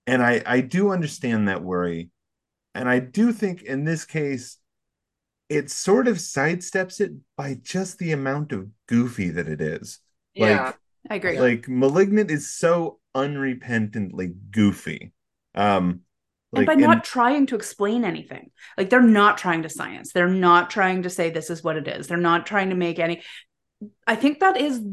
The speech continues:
Speaker 3: that's the flex point, right?
Speaker 1: Yeah, 'cause
Speaker 3: You
Speaker 1: that,
Speaker 3: know,
Speaker 1: that's what really bothers me is, I mean, and, and this bothers me with, with things that are historical too. The, like, this is what really happened. This is, like,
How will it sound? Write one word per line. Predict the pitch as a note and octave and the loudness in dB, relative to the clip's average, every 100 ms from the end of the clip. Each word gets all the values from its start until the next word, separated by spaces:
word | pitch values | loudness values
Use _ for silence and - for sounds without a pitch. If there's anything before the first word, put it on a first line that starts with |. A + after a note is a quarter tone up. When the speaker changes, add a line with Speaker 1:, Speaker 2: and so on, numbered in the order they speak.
| F#3 _ _ _ - | -12 _ _ _ 0
Speaker 3:
that's | A3+ C4 - | 2 2 0
the | - | -2
flex | G#3 G3+ - | 0 0 -2
point, | - D#3+ - - - _ _ _ _ | -8 -8 -8 -12 -20 _ _ _ _
right? | F3+ F3 A3 | -2 0 0
Speaker 1:
Yeah, | - | -2
'cause | D#3 | -2
Speaker 3:
You | G#3 | 2
Speaker 1:
that, | |
Speaker 3:
know, | G#3+ G3+ | 4 2
Speaker 1:
that's | G#3 - | 0 0
what | A3 | -4
really | D3+ D#3+ C3+ | -2 0 0
bothers | B2+ C#3 C3 A2+ | 2 2 2 -2
me | A2 G#2 G2 | -4 -6 -6
is, | F#2 G#2 F#2 _ _ _ _ _ - | -4 -4 -4 _ _ _ _ _ -6
I | |
mean, | C3+ C#3 C#3 - | -2 0 -2 -4
and, | C3+ A#2+ | -4 -4
and | A2 A#2+ | -4 -4
this | A#2 | 0
bothers | G2+ G2 F2 | 0 0 -2
me | F2+ | -6
with, | F2 - C2+ C2+ - | -6 -8 _ -20 -14
with | F2+ - _ A2 | -16 -16 _ -6
things | G2 F#2 | -6 -6
that | F2+ | -8
are | F2 F2 E2 E2+ _ | -4 -4 -6 -12 _
historical | E2 E2 - E2+ F2+ E2+ E2 E2+ D#2 | -18 -16 -10 -2 0 2 0 -4 -10
too. | - F#2+ E2+ D#2+ | -8 -6 -6 -6
The, | F2 F2 | -2 0
like, | F2 F2 E2+ _ _ _ | 0 -2 -4 _ _ _
this | C3+ C#3+ F3+ | -2 -2 -2
is | F#3 D3 | -4 2
what | D3+ A#2+ G#2+ | 4 2 0
really | G#2 G#2+ G#2+ A2 G#2+ G2+ | -2 2 2 2 -2 -4
happened. | - F2+ F2+ _ D#2+ F2+ - | -8 -12 -12 _ -18 -14 -4
This | C#3 D#3+ | -4 -4
is, | C#3 A#2+ | -10 -6
like, | A2 - | -6 -8